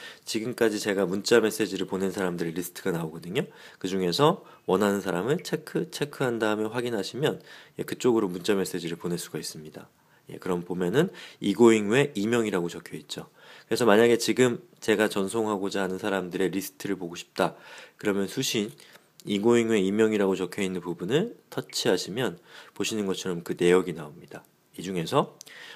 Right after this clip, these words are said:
어, "아, 나 이 사람한테 보내기 싫어." 그러면 이렇게 터치해서 그거를 제거하면, 예, 이렇게 편집이 되죠.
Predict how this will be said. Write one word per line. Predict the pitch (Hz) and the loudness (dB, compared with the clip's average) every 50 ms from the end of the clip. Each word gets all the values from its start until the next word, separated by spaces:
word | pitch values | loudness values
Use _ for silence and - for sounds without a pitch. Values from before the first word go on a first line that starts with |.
| - _ - | -20 _ -16
어, | - - - - - - - - _ _ _ _ _ | -16 -14 -14 -14 -16 -18 -20 -20 _ _ _ _ _
"아, | - 110 | -6 -2
나 | 110 104 | 0 0
이 | 104 | 0
사람한테 | 113 127 120 117 110 110 - 107 | 2 2 2 2 0 0 -4 -4
보내기 | - 101 101 101 101 | -4 -2 -2 -2 -2
싫어." | 98 - 117 110 95 87 - | -2 0 0 0 0 -2 -4
그러면 | - 87 85 90 110 127 143 147 - - - | -6 -6 -4 -2 -2 -2 -4 -4 -8 -16 -16
이렇게 | 113 - - _ - - 101 98 - - - | -16 -16 -14 _ -14 -10 -10 -10 -10 -12 -20
터치해서 | - - - - - 101 90 87 87 127 151 196 - - - - - _ _ | -18 -12 -8 -6 -4 -2 -2 -2 0 0 0 0 -2 -8 -20 -20 -20 _ _
그거를 | - - 85 82 85 82 | -10 -8 -8 -6 -6 -6
제거하면, | - - 82 78 95 95 90 82 104 127 117 90 80 - - - - - - - _ - | -4 -4 -4 -2 -2 -2 -2 -2 -2 -2 -2 -2 -4 -6 -16 -20 -20 -20 -20 -20 _ -14
예, | 82 76 - _ - | -14 -14 -14 _ -14
이렇게 | - 90 85 - - 92 | -12 -12 -12 -10 -10 -12
편집이 | - - 135 131 110 113 101 92 | -10 -8 -8 -6 -4 -4 -4 -4
되죠. | 87 - 98 - - - | -4 -6 -10 -12 -12 -14